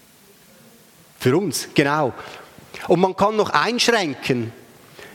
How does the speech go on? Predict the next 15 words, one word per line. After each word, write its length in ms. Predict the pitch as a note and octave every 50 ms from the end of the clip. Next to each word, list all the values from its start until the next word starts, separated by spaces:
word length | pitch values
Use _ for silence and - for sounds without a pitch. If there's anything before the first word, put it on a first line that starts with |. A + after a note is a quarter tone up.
| - - - - -
Er 180 | E3+ F3 F#3+ F#3
spricht 440 | - - - F#3+ A#3+ A#3+ - - -
ja 80 | G3+
von 220 | - - E3+ E3 D#3+
Söhnen. 600 | - F3 F3+ G#3 A#3+ B3+ B3 G#3+ D3 A#2+ G#2+ F#2+ - - - - - - - - - - - - - - - - - - _ _ _ _ _
Also, 600 | - E3+ F3 E3+ - F3+ E3+ E3+ F3 - - - -
wie 340 | D3 F3 A#3 B3+ B3 F#3+
wird 260 | E3+ A3 A#3 A3 - G3
man 200 | F#3+ F#3 F3+ F3+
ein 260 | F#3 D#3+ D3+ D3+ C#3+
Sohn 400 | - - A3 C4+ C4 E3 C3+ G#2 - - - - - - - - - - _ _ _
oder 280 | - F#3 F3+ - E3 D#3
eine 180 | D#3+ E3 - -
Tochter 480 | - F#3 A3 - D#3+ - - B3 A#3+ G3+
per 380 | - - - D#3+ D3 D#3+ E3+